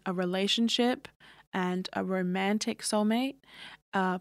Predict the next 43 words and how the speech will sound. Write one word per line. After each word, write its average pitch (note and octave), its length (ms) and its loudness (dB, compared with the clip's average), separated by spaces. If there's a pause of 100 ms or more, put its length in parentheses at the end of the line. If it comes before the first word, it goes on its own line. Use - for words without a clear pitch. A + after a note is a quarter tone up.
platonic G#3 680 0
soulmate, A#3 480 2
and G3 120 2
then F#3+ 160 2
just - 240 -4
a F3+ 60 -6
friendship. - 720 -6 (580)
There G3+ 300 6
is F#3+ 480 2 (360)
not G#3 280 6
as A3+ 160 4
much F#3+ 300 2 (140)
pressure G3+ 640 0
to F#3+ 400 -2 (160)
be G3 160 0
in G3+ 80 4
each G3 180 -2
other's F#3+ 180 -4
pockets A3 360 -2
all G#3 60 0
the G3 100 -4
time F#3+ 380 -2
and F3+ 120 -4
to - 60 -10
have F3+ 220 -2
all F#3 100 -2
those F#3 240 -2
shared F#3 240 -4
responsibilities, A3+ 960 0 (480)
but G#3 240 8
it's G#3+ 240 0
also G#3 640 2 (300)
a G#3 80 2
friendship G3 420 0
that F#3+ 100 0
is F#3 200 0
deeper G3 340 0
and F#3+ 280 -2
has F#3+ 200 -4
a F#3+ 60 -2
more F#3 180 -2
lasting F#3 540 0
bond F#3 440 -2